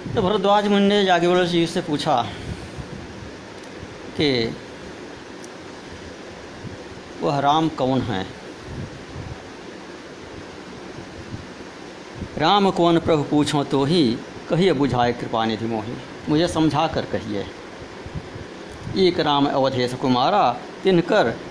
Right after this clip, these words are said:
चरित विदित संस्थारा। नारी विरह दुख लहु अपारा,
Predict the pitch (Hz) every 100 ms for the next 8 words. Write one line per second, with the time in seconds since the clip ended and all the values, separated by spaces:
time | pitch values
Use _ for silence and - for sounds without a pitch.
0 | - 151 147 151 147 135 120 110 - 113
1 | - 101 107 120 - - - - - -
2 | - - - - - - - - - -
3 | - 160 156 147 135 143 127 127 143 127
4 | 135 131 123 151 202 220